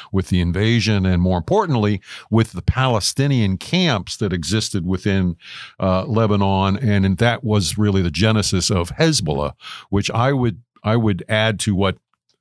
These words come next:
uh, Nadav mentioned, is that that's actually probably the bigger risk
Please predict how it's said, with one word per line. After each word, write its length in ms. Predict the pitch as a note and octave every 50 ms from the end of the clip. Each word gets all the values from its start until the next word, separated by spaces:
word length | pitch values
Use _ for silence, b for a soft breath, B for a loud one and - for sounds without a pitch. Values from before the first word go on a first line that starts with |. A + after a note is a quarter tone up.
| -
uh, 200 | G#2+ F#2+ F2+ F2
Nadav 500 | F2+ F2 E2+ D#2+ F#2+ A2 A#2+ C3+ C#3 A#2
mentioned, 400 | F#2 F2 E2+ E2+ - - F#2 E2+
is 120 | E2 D#2+ D#2+
that 160 | F2 E2 -
that's 220 | - B2 D3+ D3+ - _ _ -
actually 300 | B2 A#2+ A#2 - A2+ G#2
probably 460 | - - G#2+ G#2+ G2 G2 F2 F2+ G2+
the 120 | D#2+ F2 D#2
bigger 280 | - A2 F#2 F#2 E2+
risk 500 | C#2+ D#2+ G#2 B2 A#2+ - - - - -